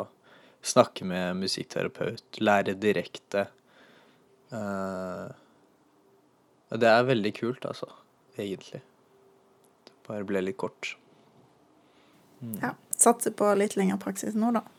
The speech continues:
Speaker 1: Ja.
Speaker 2: Nå har du sagt litt allerede, men kan du si litt om hva som, eh, kunne vært bedre med studiet? Hva som du kanskje savner litt, eller egentlig uavhengig av korona, da, men sånn som
Speaker 1: Ja. Det er jo, eh,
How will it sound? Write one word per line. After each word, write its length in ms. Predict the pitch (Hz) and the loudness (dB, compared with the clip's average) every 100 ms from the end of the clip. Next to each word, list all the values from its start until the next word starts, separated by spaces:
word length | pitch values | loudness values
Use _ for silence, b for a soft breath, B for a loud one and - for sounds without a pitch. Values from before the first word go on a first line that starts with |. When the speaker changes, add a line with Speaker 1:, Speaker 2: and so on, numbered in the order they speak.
| - _ _ - | -20 _ _ -2
Speaker 1:
Ja. 140 | 175 B B B B | -2 B B B B
Speaker 2:
Nå 240 | 196 208 220 | 2 6 8
har 120 | 208 | 6
du 40 | |
sagt 380 | 208 247 240 - | 6 4 4 2
litt 460 | 233 233 _ - - | 2 2 _ -8 -2
allerede, 400 | - 208 208 214 | 4 6 6 6
men 200 | 208 202 | 6 4
kan 160 | 214 208 | 4 2
du 60 | 208 | 4
si 220 | - 208 - | 4 4 4
litt 220 | - 196 | 2 2
om 140 | 190 196 | 2 2
hva 180 | 196 185 | 4 2
som, 180 | 190 190 185 190 | 2 0 2 2
eh, 140 | 196 | 0
kunne 280 | 190 196 196 | 2 4 6
vært 200 | 185 180 | 4 4
bedre 340 | - - - | 4 2 2
med 140 | - 196 | 0 0
studiet? 480 | - - - 220 190 B B - | 0 -2 -2 -4 -6 B B -8
Hva 160 | 208 | -6
som 160 | 208 208 | -4 -4
du 160 | 214 214 b b _ b b b b b _ _ | -4 -8 b b _ b b b b b _ _
kanskje 240 | - 226 220 | 4 4 6
savner 380 | - 202 202 | 4 4 4
litt, 320 | 190 196 190 - | 4 2 0 -2
eller 320 | - - - 190 b b b - | 0 0 0 -4 b b b -2
egentlig 380 | - 214 226 220 | 6 8 12 12
uavhengig 360 | 220 214 190 | 12 10 6
av 120 | 196 | 4
korona, 440 | 196 214 208 190 185 | 4 4 6 6 4
da, 120 | 202 214 | 4 2
men 260 | 202 202 | 2 2
sånn 220 | 98 98 98 | 2 4 6
som 80 | |
Speaker 1:
Ja. 140 | 127 156 165 B B B B - _ - - 143 | 6 6 2 B B B B -20 _ -20 -14 6
Det 140 | 151 | 10
er 220 | 120 113 | 10 10
jo, 180 | 123 139 147 143 | 8 8 8 8
eh, 80 | 143 | 6